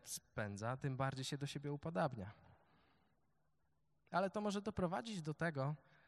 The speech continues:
że możemy, tak parafrazując, kisić się we własnym sosie. Obierzemy sobie grupę ludzi, którzy nam najbardziej pasują. Tacy jak my, podobne wartości, może podobnie się ubierają, podobnie się zachowują.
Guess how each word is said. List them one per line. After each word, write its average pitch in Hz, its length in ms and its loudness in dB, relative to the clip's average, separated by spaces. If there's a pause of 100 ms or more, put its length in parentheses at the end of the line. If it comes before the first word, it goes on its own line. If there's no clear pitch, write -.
(640)
że 123 420 2 (140)
możemy, 127 360 0
tak 117 260 -4 (360)
parafrazując, 123 800 2
kisić - 380 -4
się 123 160 -2
we 110 120 0
własnym 107 420 -2
sosie. 95 320 -4 (1900)
Obierzemy 151 520 4
sobie 190 260 2
grupę 185 360 4
ludzi, 165 340 4
którzy 110 520 0
nam 110 200 2
najbardziej 135 460 0
pasują. 110 520 0 (840)
Tacy 208 340 4
jak 165 320 4
my, 139 400 6
podobne 139 380 4
wartości, 127 760 0
może 113 180 -2
podobnie 151 360 0
się 160 160 0
ubierają, 147 580 4
podobnie 131 380 0
się 147 120 0
zachowują. 135 760 4